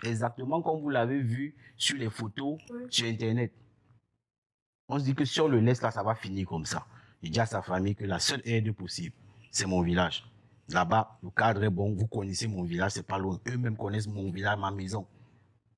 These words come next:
Speaker 1: Parce qu'ils sont voisins, ils connaissent bien, tout le monde nous connaît là-bas. On le laisse là-bas,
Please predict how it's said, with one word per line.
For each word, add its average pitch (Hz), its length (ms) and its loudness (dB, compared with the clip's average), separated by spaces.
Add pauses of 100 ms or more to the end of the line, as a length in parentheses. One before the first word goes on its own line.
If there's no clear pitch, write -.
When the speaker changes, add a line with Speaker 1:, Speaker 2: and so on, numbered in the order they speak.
Speaker 1:
Parce - 120 0
qu'ils 113 100 -2
sont 110 180 -2
voisins, 92 300 4
ils 107 60 0
connaissent 101 340 0
bien, 104 280 -2
tout 113 120 -4
le 104 60 -2
monde 107 180 2
nous 107 80 0
connaît 98 280 -4
là-bas. 87 300 -2 (520)
On 117 100 0
le 107 120 2
laisse 104 240 0
là-bas, 98 440 0